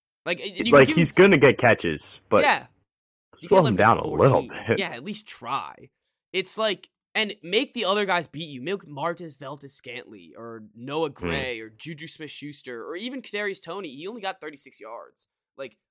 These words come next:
Speaker 1: let them beat you instead of just making it so easy on Mahomes.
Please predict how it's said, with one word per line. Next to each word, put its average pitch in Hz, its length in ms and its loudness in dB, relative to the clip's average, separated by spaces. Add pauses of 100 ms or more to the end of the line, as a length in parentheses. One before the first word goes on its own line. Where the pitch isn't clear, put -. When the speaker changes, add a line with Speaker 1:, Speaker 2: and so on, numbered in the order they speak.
Speaker 1:
let 139 340 -8
them 165 400 -6
beat 143 220 -16
you 117 360 -12 (240)
instead 143 340 -10
of 120 220 -8 (600)
just 143 160 -18
making 180 260 -6
it 156 140 -10
so 147 200 -8
easy 113 380 -14
on 107 240 -20 (180)
Mahomes. 80 540 -20